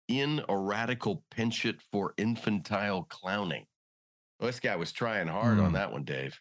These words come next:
Speaker 2: Yeah. Uh, where'd they print that? So
Speaker 1: Uh, Chicago
Speaker 2: <laughs>
Speaker 1: Reader,
Speaker 2: He's
Speaker 1: which may
Speaker 2: nitpicking.
Speaker 1: have
Speaker 2: He's nitpicking, Dave.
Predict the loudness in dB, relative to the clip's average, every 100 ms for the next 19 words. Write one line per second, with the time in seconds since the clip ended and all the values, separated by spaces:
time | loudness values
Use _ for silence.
0 | _ 0 2 2 0 -6 _ _ -4 -2
1 | 2 2 4 2 2 0 0 -6 -12 _
2 | _ _ _ _ _ _ _ -6 -2 0
3 | 0 0 0 -2 0 0 2 0 0 0
4 | 0 0 0 -2 0 2 2 4 4 4
5 | 4 4 2 2 2 2 4 4 4 2
6 | 2 2 2 4 4